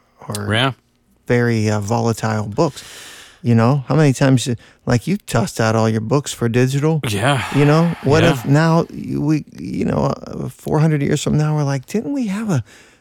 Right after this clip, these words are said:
Speaker 1: I don't know. We don't
Speaker 2: We, I
Speaker 1: have it.
Speaker 2: mean, they lost all those scrolls in Alexandria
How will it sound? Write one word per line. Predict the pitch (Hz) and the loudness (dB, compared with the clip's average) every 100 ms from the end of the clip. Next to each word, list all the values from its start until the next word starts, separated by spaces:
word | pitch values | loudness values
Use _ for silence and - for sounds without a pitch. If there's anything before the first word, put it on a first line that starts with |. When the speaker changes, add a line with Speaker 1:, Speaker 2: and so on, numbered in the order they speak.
| _ | _
Speaker 1:
I | 151 110 | -4 0
don't | 120 | 2
know. | 135 135 110 | 2 0 -2
We | 120 | 0
don't | 120 | 4
Speaker 2:
We, | 143 | 4
I | 147 | 4
Speaker 1:
have | 151 | 4
it. | |
Speaker 2:
mean, | 139 | 2
they | 123 | 0
lost | 123 117 135 - | 0 0 0 -2
all | 117 | 0
those | 120 113 | 0 -2
scrolls | - 104 170 170 | -2 -2 -2 -4
in | 85 | -8
Alexandria | 87 92 90 101 180 - - 76 | -8 -8 -6 -6 -6 -8 -14 -16